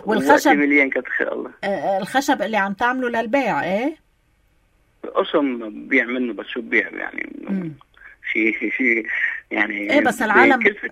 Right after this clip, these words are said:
Speaker 1: الشغلة.
Speaker 2: بس ريمو، العالم ما بتعرف إنه في، في عالم إنه، آه، إنه ما هيدا فن كمان، إنه تتعاطى هذا الفن. بيقصدوك.
Speaker 1: يعني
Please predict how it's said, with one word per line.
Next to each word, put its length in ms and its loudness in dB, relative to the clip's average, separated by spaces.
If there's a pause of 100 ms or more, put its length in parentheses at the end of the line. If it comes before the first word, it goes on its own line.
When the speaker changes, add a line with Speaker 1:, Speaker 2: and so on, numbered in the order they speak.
Speaker 1:
الشغلة. 420 0
Speaker 2:
بس 160 -2
ريمو، 420 2
العالم 480 4
ما 60 2
بتعرف 600 0
إنه 200 -6
في، 320 -8
في 240 -8
عالم 520 0 (360)
إنه، 520 0 (140)
آه، 540 -6
إنه 440 -8
ما 220 -4
هيدا 180 2
فن 320 0
كمان، 500 -4 (160)
إنه 180 -2
تتعاطى 560 0
هذا 280 2
الفن. 400 -4 (260)
بيقصدوك. 800 0 (720)
Speaker 1:
يعني 200 0